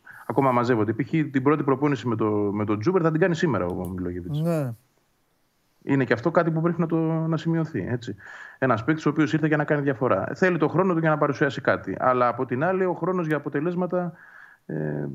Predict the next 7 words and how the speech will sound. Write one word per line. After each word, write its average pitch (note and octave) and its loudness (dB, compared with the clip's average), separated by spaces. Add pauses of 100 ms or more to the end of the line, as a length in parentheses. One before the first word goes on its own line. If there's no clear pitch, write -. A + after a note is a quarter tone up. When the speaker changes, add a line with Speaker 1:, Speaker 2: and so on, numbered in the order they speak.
(320)
Speaker 1:
δεν E3 0
θα C#3 2
είναι G#2+ 0
πολύ G2 0
μεγάλος. F2+ -2 (120)
Ε, - -8 (1200)
θα, D3+ -2